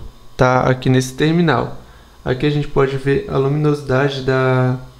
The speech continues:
desse led. E eu vou ir trocando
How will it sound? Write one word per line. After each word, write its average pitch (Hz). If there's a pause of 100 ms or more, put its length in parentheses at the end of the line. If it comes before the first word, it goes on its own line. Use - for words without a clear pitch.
(380)
desse 127
led. 127 (340)
E 139
eu 135
vou 143
ir 151
trocando 151